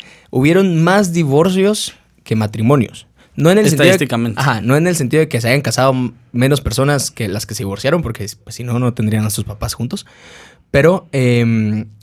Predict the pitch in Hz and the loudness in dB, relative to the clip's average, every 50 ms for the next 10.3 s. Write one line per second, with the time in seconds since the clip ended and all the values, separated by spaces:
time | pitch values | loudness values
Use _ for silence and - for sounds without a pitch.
0 | - _ _ _ 135 131 127 117 120 113 - 139 147 143 127 - - - - 175 | -20 _ _ _ -4 -2 -2 -2 -2 -2 0 2 2 2 0 -2 -4 -6 -8 -6
1 | 160 117 113 - - 104 - - - - - - 107 113 - 101 85 104 92 - | -4 -4 -4 -6 -8 -12 -14 -16 -18 -14 -10 -8 -8 -6 -6 -6 -4 -4 -4 -4
2 | 120 104 - 139 147 165 180 180 175 - - - 135 123 131 139 156 160 165 160 | -6 -6 -2 0 0 2 0 -2 -4 -6 -6 -4 -2 0 2 2 2 0 -2 -4
3 | 165 - - - - 127 120 123 - - 123 127 147 175 202 220 233 226 - - | -6 -10 -10 -6 -4 -4 -4 -4 -4 -4 -4 -2 -2 0 -2 -2 -4 -6 -10 -8
4 | 147 127 117 120 - - 139 143 156 170 165 151 139 135 120 113 113 117 - - | -6 -6 -6 -4 -4 -4 -6 -4 -2 -2 -2 -2 -2 -2 -2 -4 -4 -6 -4 -2
5 | 131 151 170 180 - - - _ _ _ _ _ _ _ _ _ - 123 - - | 0 0 0 -2 -4 -8 -16 _ _ _ _ _ _ _ _ _ -10 -8 -6 -4
6 | 123 113 110 107 101 101 113 127 131 143 156 160 160 117 - - - - - _ | -2 -2 -2 -2 -2 -2 0 0 0 2 2 0 0 -2 -6 -10 -14 -20 -20 _
7 | _ _ _ _ _ _ - 143 127 120 117 113 110 107 107 107 107 107 104 - | _ _ _ _ _ _ -6 -2 0 0 0 0 0 0 -2 -2 -2 -4 -6 -8
8 | 101 - - 120 113 113 110 104 101 101 110 123 131 135 120 131 127 - 131 120 | -10 -8 -4 -2 -2 0 -2 -2 -2 -4 -4 -2 -2 -2 -2 -4 -4 -4 -4 -4
9 | - 131 131 170 208 - - - _ _ _ _ _ _ _ _ _ _ _ - | -2 -2 -2 -2 -2 -4 -10 -20 _ _ _ _ _ _ _ _ _ _ _ 2
10 | 160 175 196 208 - | 2 4 4 2 0